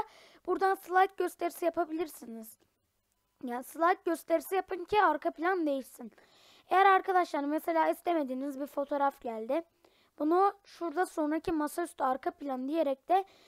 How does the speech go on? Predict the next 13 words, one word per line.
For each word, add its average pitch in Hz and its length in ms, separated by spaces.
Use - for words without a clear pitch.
değiştirebilirsiniz. 330 1000
Mesela 294 460
ben 302 260
bunda 302 240
kalsın 247 440
istiyorum. 254 520
Ya 359 120
da 381 40
istemiyorum, 359 840
bunda 392 300
kalsın 247 440
istiyorum. 302 680
Bu 349 300